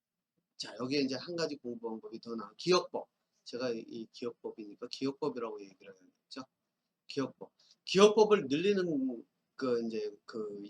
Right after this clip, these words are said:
그것이 바로 여기에 있어요. 먼저 앞서서 그 제가 이야기했듯이 감정으로 기억한 거는 새로운 정보를 처리할 때 감정으로 기억한다는 것이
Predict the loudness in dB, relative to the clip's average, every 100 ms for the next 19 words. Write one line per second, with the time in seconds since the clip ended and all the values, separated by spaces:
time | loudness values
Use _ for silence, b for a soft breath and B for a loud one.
0 | -16 _ -6 -4 -2 -4 -6 -4 0 2
1 | 2 -2 -8 -10 -10 -10 _ _ _ _
2 | _ 2 10 12 12 10 8 6 2 2
3 | 6 6 6 4 2 _ _ _ _ _
4 | -2 2 4 4 2 2 0 2 4 4
5 | 4 0 -2 -4 -4 -4 -2 2 4 4
6 | 2 0 0 0 -2 -2 0 0 0 -4
7 | _ _ -10 0 2 4 4 2 -4 _
8 | -6 0 4 4 4 -2 -2 0 0 2
9 | 2 2 -2 -2 0 2 0 0 -4 -4
10 | -4 -4 -4 -6 -8 -6